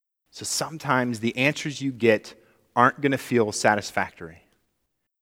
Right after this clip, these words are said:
and they're not gonna be the answer you want.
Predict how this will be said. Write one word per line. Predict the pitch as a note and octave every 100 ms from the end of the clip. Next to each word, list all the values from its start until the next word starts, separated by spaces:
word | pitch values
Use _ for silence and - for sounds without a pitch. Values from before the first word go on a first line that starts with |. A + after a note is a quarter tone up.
| _
and | A2
they're | A2
not | G#2+ A#2+ C3+ A#2+
gonna | G#2+
be | G2+ G2+
the | G2+
answer | G2 G2 - G2+ -
you | G#2
want. | G2+ A#2 B2+ - -